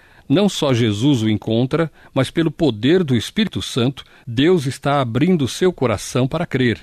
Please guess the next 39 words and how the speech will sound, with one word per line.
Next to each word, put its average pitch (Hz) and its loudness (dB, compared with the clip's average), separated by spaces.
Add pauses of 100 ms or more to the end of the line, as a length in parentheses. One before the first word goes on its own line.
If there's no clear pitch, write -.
(420)
E 165 2
é 160 2
tudo 214 0
o 156 0
que - -2
ele 113 2
precisa. 92 -6 (320)
É 143 -4
como 190 2
Lídia, 139 0 (300)
cujo 170 2
coração 143 2
o 156 2
Senhor 131 -2
abriu. 120 2 (560)
Lembra 151 2
do 120 0
livro 110 2
de 101 -2
Atos? - -6 (320)
O 139 -4
coração 185 0
do 160 2
homem 139 2
está 175 -2
aberto. 113 -2 (340)
Tudo 220 0
o 180 0
que - -2
ele 117 2
quer 107 -6
saber 156 0
é 104 -2 (140)
quem. 135 2 (360)
É 196 -6
incrível. 135 0 (460)
Um 160 2
milagre 147 2
divino. 113 2